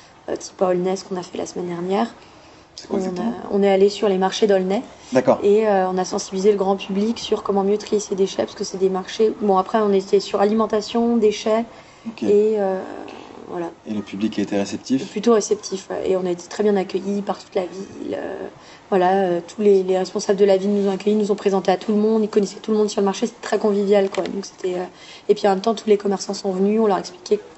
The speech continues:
Speaker 1: les problématiques avec les sacs plastiques, comment les remplacer. Donc il y a les anciens qui témoignent que quand eux ils étaient plus jeunes, ça n'existait pas. Enfin,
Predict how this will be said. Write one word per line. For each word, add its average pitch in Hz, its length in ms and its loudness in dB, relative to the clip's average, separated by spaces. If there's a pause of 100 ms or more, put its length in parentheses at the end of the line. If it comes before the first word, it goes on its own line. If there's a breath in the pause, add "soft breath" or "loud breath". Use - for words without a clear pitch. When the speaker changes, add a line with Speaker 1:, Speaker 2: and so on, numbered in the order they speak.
(680 loud breath)
Speaker 1:
les 208 120 6
problématiques 196 480 2
avec 190 140 2
les 180 40 -12
sacs - 200 -8
plastiques, 214 680 -2
comment 190 240 0
les 190 100 2
remplacer. 180 720 2
Donc 196 180 -2
il 208 40 6
y - 20 4
a 175 40 4
les 185 180 2
anciens 196 360 0
qui - 100 -14
témoignent 208 540 2
que 202 100 -4
quand 185 160 -4
eux 185 160 2
ils 185 80 -2
étaient 175 140 -2
plus 190 140 -6
jeunes, 202 200 4
ça 185 80 -4
n'existait - 400 -4
pas. 214 160 2
Enfin, 208 180 0